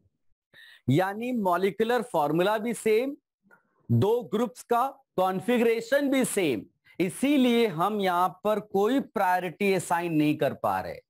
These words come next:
But अगर यही चीज मैं तुमसे यहां पर पूछूं, यहां पर देखो बेटा, यहां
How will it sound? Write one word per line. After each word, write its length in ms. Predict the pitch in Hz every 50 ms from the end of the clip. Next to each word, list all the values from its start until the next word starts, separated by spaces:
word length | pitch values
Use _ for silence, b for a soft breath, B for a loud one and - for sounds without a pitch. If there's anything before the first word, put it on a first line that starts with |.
| _ _ _ _ b b b b b
But 160 | 127 196 220
अगर 180 | 269 269 285 247
यही 340 | 185 160 190 214 262 302 302
चीज 280 | - - 285 294 247 220
मैं 140 | 285 - 202
तुमसे 280 | 277 254 - 262 294
यहां 340 | 277 220 190 170 196 254 294 -
पर 180 | - 269 233
पूछूं, 400 | - - 175 165 - - 139 104 - - - -
यहां 200 | 156 180 208 233 226 -
पर 100 | 254 240
देखो 220 | 214 240 214 254 226
बेटा, 320 | 208 165 139 101 76 - - _ - _ _ _ _ _ _ _ - - - - _ - _ _ _ _ _ B B B B B B B B -
यहां 240 | 139 175 180 202 214